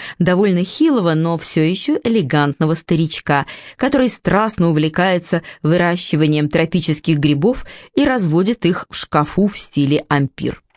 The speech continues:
Он носит расшитые жилеты и путешествует с красным чемоданом. Знаешь,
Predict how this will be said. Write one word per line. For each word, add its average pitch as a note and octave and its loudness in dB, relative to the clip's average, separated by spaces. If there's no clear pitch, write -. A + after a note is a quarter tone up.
Он C#4+ 4
носит A3 0
расшитые E3+ 0
жилеты D#3+ 0
и E3 0
путешествует E3 0
с - -18
красным C#3+ 0
чемоданом. C#3+ 0
Знаешь, A3+ 0